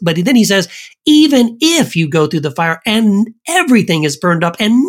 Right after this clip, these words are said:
nothing remains," meaning there is nothing good in you, there is nothing redeemable in you,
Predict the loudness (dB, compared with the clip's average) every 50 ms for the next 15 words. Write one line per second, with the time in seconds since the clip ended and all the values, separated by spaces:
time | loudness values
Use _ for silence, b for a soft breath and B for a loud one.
0 | -4 -4 -4 -2 -2 -2 -4 -4 -4 -4 -4 -2 -2 0 0 2 2 0 0 0
1 | 0 0 0 0 0 0 0 2 0 -2 -4 B B B _ -8 -6 -6 -4 -4
2 | -4 -4 -4 -4 -4 -2 -2 -2 -2 -2 -2 0 0 0 2 2 2 2 2 2
3 | 0 0 0 0 0 0 -2 -4 -6 -6 -4 -2 -2 -2 0 0 0 -2 -2 -2
4 | -4 -2 -2 -2 0 0 0 0 -2 -2 -2 -2 -2 -2 -2 -2 -2 -4 -4 -6
5 | -6 -8